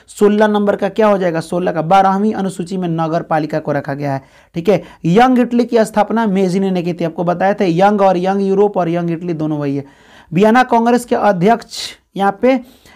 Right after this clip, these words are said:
अध्यक्षता किसने की थी? तो यहाँ मेटरनिख ने किया था। वियना कांग्रेस का अध्यक्ष किसने किया था? मेटरनिख ने किया था।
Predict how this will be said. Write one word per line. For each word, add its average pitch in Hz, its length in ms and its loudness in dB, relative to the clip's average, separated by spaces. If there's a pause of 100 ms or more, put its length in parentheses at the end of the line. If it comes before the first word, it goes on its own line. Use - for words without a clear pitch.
(320)
अध्यक्षता 220 460 2
किसने 247 380 0
की 254 140 0
थी? 240 160 0
तो 240 140 0
यहाँ 208 160 4
मेटरनिख 202 640 0
ने 175 120 -2
किया 160 200 -4
था। 147 120 -4
वियना 202 360 0
कांग्रेस 196 400 -2
का 190 100 0
अध्यक्ष 185 200 -2
किसने 190 220 -8
किया 185 160 -4
था? 233 120 0
मेटरनिख 175 560 0
ने 151 120 -2
किया 139 240 -2
था। 135 140 -6